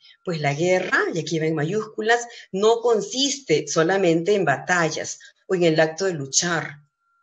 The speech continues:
sino en un periodo en el que la voluntad de confrontación violenta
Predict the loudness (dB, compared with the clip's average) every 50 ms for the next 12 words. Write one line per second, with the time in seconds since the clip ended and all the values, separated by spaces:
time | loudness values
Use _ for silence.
0 | _ _ -8 -2 0 2 4 4 4 4 2 0 -8 -14 -20 -20 _ _ 2 2
1 | 4 4 2 2 0 0 2 2 2 4 4 4 2 2 2 2 2 2 0 -2
2 | 0 2 2 4 4 4 2 4 2 2 2 2 2 4 6 6 6 6 4 2
3 | 2 0 0 0 0 0 0 0 0 -2 -2 0 0 0 0 4 4 4 6 6
4 | 4 4 2 2 -2 -4 -2 0 0 -2 -2